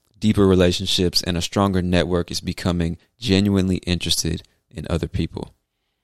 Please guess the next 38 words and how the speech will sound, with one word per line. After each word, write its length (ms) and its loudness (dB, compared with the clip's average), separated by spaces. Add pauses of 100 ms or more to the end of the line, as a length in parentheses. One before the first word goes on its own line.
(880)
In 100 0
a 60 2
world 240 6
where 160 2
everyone 400 4
is 80 -2
only 260 -2
interested 380 -4
in 120 -2
themselves, 580 0 (360)
only 260 2
interested 400 -2
in 120 -2
what 160 0
they 120 2
can 280 -6
get 360 -2
from 300 -2
other 200 0
people, 440 -2 (260)
only 280 2
interested 380 -2
in 160 -12
talking, 480 -2 (240)
only 280 0
interested 360 0
in 80 -6
how 160 0
much 320 -2
money, 520 2
attention, 580 -2
and 140 -2
validation 680 2
they 120 2
can 240 -4
get 160 2
for 240 0
themselves, 960 4